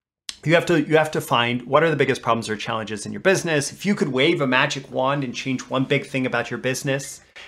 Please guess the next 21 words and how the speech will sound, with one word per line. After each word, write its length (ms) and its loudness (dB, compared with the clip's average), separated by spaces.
and 80 6
it 40 8
would 140 6
make 280 2
everything 420 4
about 220 4
your 80 -2
personal 380 -2
and 100 -2
professional 460 -4
life 280 -2
more 320 2
easy, 360 -4
what 200 -2
would 120 -6
that 200 -2
one 220 -4
change 420 -10
be? 260 -2
So 180 -6
we're, 220 -10